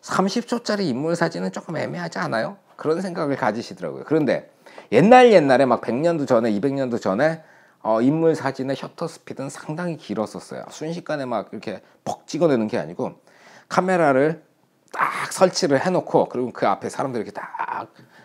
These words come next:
정장 잘 차려입고 다 앉아, 딱 앉아가지고 그래가지고 딱 이렇게 한 곳을 딱 쳐다보면서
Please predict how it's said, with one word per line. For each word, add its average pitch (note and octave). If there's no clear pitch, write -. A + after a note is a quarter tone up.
정장 A2
잘 -
차려입고 -
다 -
앉아, F#2
딱 -
앉아가지고 G2+
그래가지고 A#2+
딱 G2
이렇게 G2+
한 D3
곳을 A2+
딱 F#2
쳐다보면서 F2